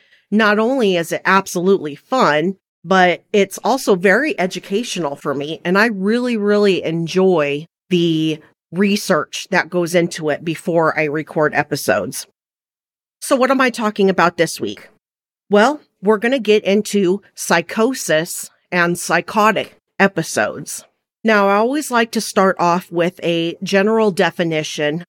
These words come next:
of what the illness is. Then we get into signs and symptoms. I go over more of my research,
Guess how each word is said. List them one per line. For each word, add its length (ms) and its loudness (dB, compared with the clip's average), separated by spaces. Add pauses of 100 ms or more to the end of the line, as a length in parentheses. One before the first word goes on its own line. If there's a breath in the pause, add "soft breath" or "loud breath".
of 300 0
what 240 0
the 180 -2
illness 460 -2
is. 480 -2 (500)
Then 200 4
we 120 4
get 180 0
into 400 -2
signs 500 -2
and 140 -4
symptoms. 920 0 (460)
I 100 2
go 280 4
over 200 0
more 300 2
of 60 -4
my 140 0
research, 1000 -2